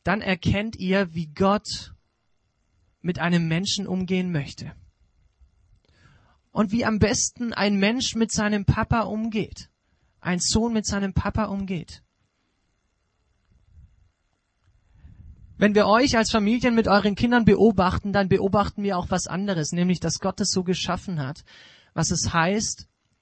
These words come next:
Vater zu sein und Kind zu sein.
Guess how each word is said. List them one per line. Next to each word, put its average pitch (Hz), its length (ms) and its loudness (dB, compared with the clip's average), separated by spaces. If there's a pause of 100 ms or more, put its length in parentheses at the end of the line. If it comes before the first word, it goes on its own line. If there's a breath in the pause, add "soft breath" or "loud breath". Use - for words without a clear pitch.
(160)
Vater 180 520 -2
zu - 160 -4
sein 175 420 -2
und 156 240 -8
Kind 170 320 -4
zu - 160 -4
sein. 151 560 -6